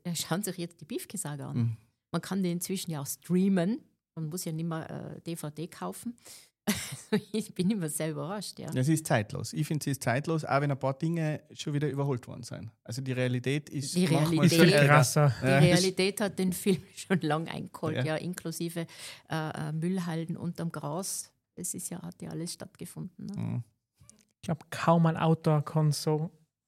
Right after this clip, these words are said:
Speaker 3: vorausdenken, wie es die Realität dann macht für einen, so kreativ sein, das glaub ich
Speaker 2: Ja,
Speaker 3: auch.
Speaker 2: ja.
Speaker 1: Da hat übrigens beim vierten Teil, der Werner Masten, der mich dann sehr beeinflusst hat, hat, hat Regie geführt.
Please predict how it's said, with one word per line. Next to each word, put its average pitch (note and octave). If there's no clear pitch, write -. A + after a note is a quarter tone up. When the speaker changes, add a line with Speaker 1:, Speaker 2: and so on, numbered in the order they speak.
Speaker 3:
vorausdenken, D#3
wie D#3+
es D3
die D#3+
Realität D3+
dann D#3+
macht D#3+
für F#3+
einen, F3+
so F#3+
kreativ F#3
sein, F#3
das F3
glaub -
ich C3
Speaker 2:
Ja, D3
Speaker 3:
auch. F3+
Speaker 2:
ja. D#3+
Speaker 1:
Da E3+
hat G#3+
übrigens G3
beim F3+
vierten B3
Teil, E3+
der G#3+
Werner E3+
Masten, F3
der G#3
mich F3+
dann E3
sehr E3+
beeinflusst -
hat, G#3
hat, F#3+
hat F#3
Regie G3
geführt. -